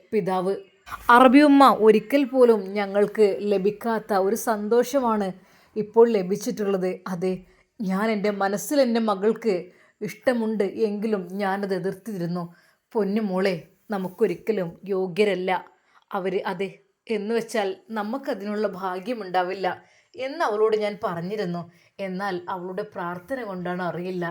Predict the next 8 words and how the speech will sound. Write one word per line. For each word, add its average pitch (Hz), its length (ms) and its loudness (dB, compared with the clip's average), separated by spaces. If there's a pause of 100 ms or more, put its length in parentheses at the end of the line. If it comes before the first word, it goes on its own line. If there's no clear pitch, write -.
ഇതെല്ലാം 202 420 -2
അങ്ങ് 190 260 -6 (120)
ശരിയായത്. 180 680 -2 (600)
"ആ, 226 80 -4 (680)
എന്താ 311 360 0
നീ 254 180 0 (120)
പറയുന്നത്? 190 540 4 (720)
നമ്മൾ 269 320 2